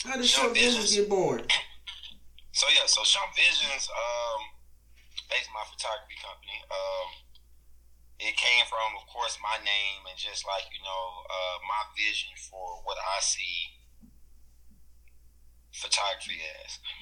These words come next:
Speaker 1: Mm-hmm.
Speaker 2: When I do photography, I try to tell a story, whether it be with, um, I try to tell a story with, with the videography portion of it.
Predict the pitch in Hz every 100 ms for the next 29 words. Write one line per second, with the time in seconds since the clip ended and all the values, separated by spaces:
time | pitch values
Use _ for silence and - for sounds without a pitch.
0 | - 156 175 165 113 110 110 - - -
1 | 104 101 - 104 98 98 - 98 95 107
2 | 92 95 - 107 101 95 - - - -
3 | - _ 95 95 92 90 98 95 92 90
4 | 92 - 87 87 85 82 - - - -
5 | - - - - - - - - - 120
6 | 117 - - - - - - 110 110 90
7 | 90 - - - - - - - - -
8 | - - 80 - -